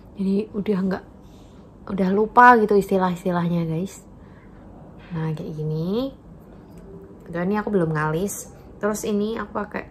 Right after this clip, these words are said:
sebagai highlight di hidung kayak gini. Nah, tuh, tuk, tuk, tuk, tuk, kecil-kecil.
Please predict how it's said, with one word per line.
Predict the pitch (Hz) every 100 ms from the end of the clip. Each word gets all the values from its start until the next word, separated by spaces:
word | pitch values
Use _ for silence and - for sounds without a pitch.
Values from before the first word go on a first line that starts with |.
| - - - - - - - -
sebagai | - 175 165 165 165 165 165 165 160
highlight | 175 165 165 175
di | - 165 160 156
hidung | 170 160 170
kayak | 165
gini. | 151 151 143 143
Nah, | 139 -
tuh, | 269 - - - -
tuk, | -
tuk, | - 262 -
tuk, | - -
tuk, | 262 -
kecil-kecil. | 214 220 208 202 - 214 208